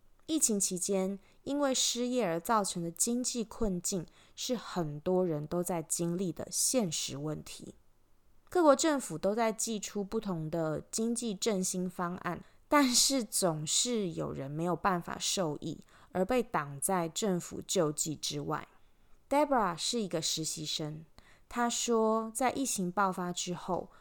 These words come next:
她就被迫结束了实习生涯，而她的实习工作是她唯一的收入来源。澳洲政府的救济金和她完全没有关系，因为她是国际学生，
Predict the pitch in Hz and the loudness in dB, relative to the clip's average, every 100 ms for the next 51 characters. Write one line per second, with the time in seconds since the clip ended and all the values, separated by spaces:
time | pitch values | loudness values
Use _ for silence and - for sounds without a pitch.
0 | - - 240 247 269 220 - 233 202 - | -6 2 2 4 4 2 2 0 2 6
1 | 202 175 - 151 160 214 165 151 - 151 | 6 4 0 -2 -2 -2 -2 -2 -2 -4
2 | - 151 - 185 190 - - - - - | -6 -6 -4 -4 -4 -6 -10 -16 -20 -14
3 | - 254 349 392 330 - 180 - 190 190 | -6 -4 0 0 2 2 0 -2 -2 0
4 | 202 208 233 190 147 - 226 208 214 214 | 0 -2 0 0 0 -4 -6 -2 0 0
5 | 170 160 160 190 196 165 - - 170 175 | 0 0 0 -2 -2 -4 -4 -2 -2 0
6 | 170 151 - - - - - - _ _ | 0 -2 -6 -8 -8 -8 -10 -14 _ _
7 | _ - - 320 330 320 320 - 170 170 | _ -2 4 6 6 2 0 -2 -2 -2
8 | - 220 214 196 - 190 196 180 180 202 | 0 0 0 -4 -2 -4 -2 -4 -2 -2
9 | 208 190 165 180 170 160 165 - - - | 0 0 -2 -4 -4 -4 -4 -6 -6 -8
10 | - 180 - - - - - - - 294 | -6 -8 -10 -12 -16 -20 -20 -14 -4 0
11 | 311 277 247 233 240 - 156 156 185 - | 2 2 0 -2 -4 -2 -4 -2 -4 -4
12 | - - - 143 | -6 -4 -4 -4